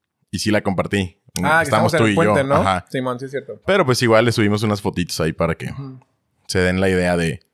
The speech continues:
Speaker 1: de qué tan perrón está. Y
Speaker 2: Ya
Speaker 1: luego,
Speaker 2: sé.
Speaker 1: ya de regreso, una tortita ahogada.
Speaker 2: Y
Speaker 1: luego
Speaker 2: alcohol eterno.
Speaker 1: y unas
Speaker 2: Bueno, yo no,
Speaker 1: chelitas.
Speaker 2: yo no tomé, me tomé cuatro chelas, güey.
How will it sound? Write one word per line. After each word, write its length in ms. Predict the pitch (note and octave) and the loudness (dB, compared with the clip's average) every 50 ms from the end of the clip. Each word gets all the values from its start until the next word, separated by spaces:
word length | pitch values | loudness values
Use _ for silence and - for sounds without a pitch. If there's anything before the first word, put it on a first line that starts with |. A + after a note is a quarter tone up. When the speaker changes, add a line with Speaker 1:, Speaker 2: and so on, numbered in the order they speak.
| _ _ _ _ _ _ _ _ _ _ _ _ _ _ | _ _ _ _ _ _ _ _ _ _ _ _ _ _
Speaker 1:
de 140 | - F#2 E2+ | -4 -2 0
qué 100 | G2 G#2 | 0 0
tan 180 | F2 A2+ A2 G2+ | 0 0 0 2
perrón 260 | G#2 G2 F#2+ G2+ G#2 | 0 2 2 0 0
está. 380 | F#2 - E2 D2+ D2+ - - - _ _ _ _ - | -2 -2 -2 -4 -4 -6 -14 -20 _ _ _ _ -4
Y 60 | F#2+ | -2
Speaker 2:
Ya 60 | G2 G2 G2+ | 2 4 4
Speaker 1:
luego, 180 | G#2+ A#2 A2+ G#2+ | 4 4 4 2
Speaker 2:
sé. 140 | - D3 B2+ B2 F#2 G2 F2+ - | 0 -2 -6 -8 -10 -16 -6 0
Speaker 1:
ya 140 | G#2 G#2 A2 | 2 2 4
de 80 | A#2 | 4
regreso, 360 | A2+ A2 G2+ G#2 A2 G#2 - A2+ | 4 4 4 2 2 2 0 0
una 140 | A2+ A2+ G#2 | 0 0 0
tortita 380 | G#2+ G2 F#2 - A2 G#2 - | -2 -2 -2 -4 -2 0 0
ahogada. 520 | G2+ G2 G#2+ B2+ C#3 D3 D3 D3+ D3+ _ _ _ _ _ _ _ _ _ _ _ _ _ _ _ _ _ _ _ _ _ - | 0 2 2 4 4 2 2 0 -2 _ _ _ _ _ _ _ _ _ _ _ _ _ _ _ _ _ _ _ _ _ -4
Speaker 2:
Y 80 | - | 0
Speaker 1:
luego 240 | - G#2+ G#2+ G#2 B2+ | 0 2 2 2 2
Speaker 2:
alcohol 180 | B2 A#2+ - - _ _ - | 2 0 -2 -6 _ _ -10
eterno. 380 | D3 B2 A2 B2 A#2 - F#2+ F#2 | -8 -4 -2 -2 0 0 0 0
Speaker 1:
y 400 | F2+ F2+ F2+ F2+ F#2 F#2 F#2 F#2+ | 0 0 0 0 0 0 0 0
unas 240 | G2 G#2 G#2+ G2+ - - | 2 2 0 0 0 0
Speaker 2:
Bueno, 140 | G#2+ - | 0 2
yo 60 | - G3 | 2 4
no, 60 | G#3+ | 4
Speaker 1:
chelitas. 180 | A#3 D3 D3 - | 4 4 4 4
Speaker 2:
yo 60 | - | 2
no 100 | A3 G#3+ | 0 0
tomé, 220 | - D3 D#3+ F3 | 0 0 0 0
me 100 | F3+ E3+ | 0 -2
tomé 180 | D3 D#3 D#3 - | -2 -4 -4 -4
cuatro 220 | - F3+ F3+ G3 | -4 -6 -6 -4
chelas, 260 | F3+ - F3+ D#3 B2 A#2+ | -4 -2 -2 -2 -2 -4
güey. 180 | A#2 B2 A#2 | -8 -12 -14